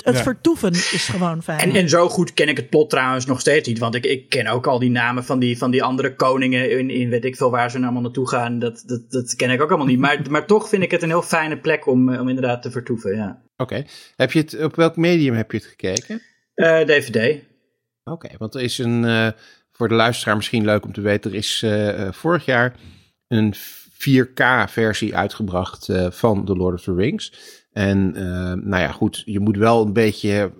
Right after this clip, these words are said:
Speaker 4: Lord of the Rings fan zijn, denk ik, om dat te willen kopen, want het is vrij duur.
Speaker 1: En een vier K
Speaker 4: Ehm,
Speaker 1: T V hebben.
Speaker 4: en een vier K T V
Speaker 3: Hmm.
Speaker 4: inderdaad ook nog hebben. Maar, eh,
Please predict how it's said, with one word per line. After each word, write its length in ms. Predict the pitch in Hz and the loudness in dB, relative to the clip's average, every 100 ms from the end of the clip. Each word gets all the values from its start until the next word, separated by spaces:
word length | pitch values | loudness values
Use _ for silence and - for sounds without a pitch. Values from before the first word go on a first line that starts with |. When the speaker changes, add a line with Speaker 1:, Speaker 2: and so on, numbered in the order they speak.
| - | -8
Speaker 4:
Lord 260 | 107 110 | -2 -2
of 60 | 107 | -2
the 60 | - - | -4 -2
Rings 180 | - | -4
fan 300 | - 123 110 | 0 0 0
zijn, 240 | 127 113 101 | 2 2 2
denk 180 | 107 101 | 0 -2
ik, 160 | 98 | -4
om 120 | 107 | -2
dat 160 | 107 104 | 0 0
te 80 | 104 | -2
willen 220 | 101 98 | -2 -2
kopen, 360 | 110 107 127 113 | 2 2 0 -4
want 140 | 104 | -6
het 100 | 95 | -6
is 120 | 101 | -12
vrij 260 | - 101 92 | -4 -2 -2
duur. 400 | 104 123 165 - - - - | -2 -2 -2 -8 -20 -20 -14
Speaker 1:
En 120 | - 117 | -6 0
een 60 | 113 | 2
vier 200 | 110 110 | 4 4
K 180 | 110 | 2
Speaker 4:
Ehm, 80 | 113 | -2
Speaker 1:
T 40 | 196 | -4
V 220 | 214 214 | -4 -2
hebben. 220 | 185 127 | 0 2
Speaker 4:
en 60 | 123 | 2
een 120 | 120 | 2
vier 200 | 120 117 | 2 4
K 40 | |
T 240 | 120 123 139 | 4 4 4
V 40 | 131 | 4
Speaker 3:
Hmm. 40 | |
Speaker 4:
inderdaad 420 | 131 127 127 120 | 4 2 0 0
ook 120 | 123 127 | -2 -4
nog 160 | 123 | -6
hebben. 460 | 120 123 180 151 95 | -6 -4 -6 -4 0
Maar, 640 | 101 110 127 151 170 180 - | 2 4 4 4 2 -2 -10
eh, 300 | 127 110 | -6 -4